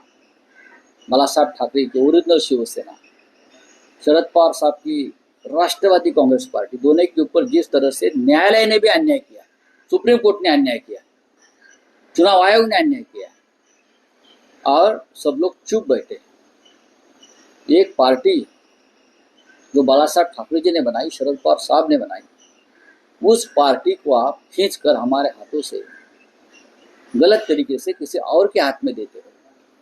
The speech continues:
और हम आज भी तारीख पे तारीख के चक्कर में सुप्रीम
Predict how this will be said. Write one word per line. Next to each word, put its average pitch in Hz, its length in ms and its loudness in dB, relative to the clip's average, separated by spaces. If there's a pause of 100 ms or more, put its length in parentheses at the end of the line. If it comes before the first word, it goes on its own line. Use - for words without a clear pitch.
(220)
और 147 260 4
हम 170 200 0 (200)
आज 175 240 2
भी 135 180 -4 (1300)
तारीख 170 380 2
पे 196 100 2
तारीख 151 320 0
के 165 160 -4
चक्कर 139 400 -4
में 156 160 -4
सुप्रीम 285 340 -6